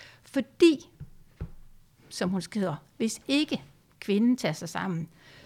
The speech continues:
så sker der simpelthen det." Og nu citerer jeg Thit Jensen. "Selv den af naturen mest tålmodige mand og far kan udvikles til en uomgængelig og utålelig tyran,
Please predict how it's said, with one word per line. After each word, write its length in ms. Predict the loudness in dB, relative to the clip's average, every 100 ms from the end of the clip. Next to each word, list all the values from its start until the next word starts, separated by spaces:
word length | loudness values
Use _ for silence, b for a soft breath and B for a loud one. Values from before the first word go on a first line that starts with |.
| b
så 140 | -10
sker 280 | -6 0 0
der 100 | 0
simpelthen 640 | -2 -2 -2 -4 -4 -2
det." 180 | -2 -2
Og 80 | 0
nu 80 | 0
citerer 380 | -2 -6 -2 0
jeg 120 | -2
Thit 200 | -6 -8
Jensen. 400 | -8 -6 -6 -8 b b b b b
"Selv 320 | -10 -2 0 0
den 180 | -2
af 140 | 0 0
naturen 580 | -2 -4 -6 0 2 4
mest 380 | 2 2 -2
tålmodige 580 | -2 0 2 2 4 2
mand 280 | 2 0 -2 -6
og 120 | -6
far 300 | -2 0 0
kan 200 | -4 -4
udvikles 560 | -2 -2 -2 -2 -6
til 140 | -4 -4
en 120 | -2 -2
uomgængelig 760 | -2 -2 0 2 4 2 -2
og 120 | -4
utålelig 520 | -6 -4 0 0 -2
tyran, 380 | -4 0 4 4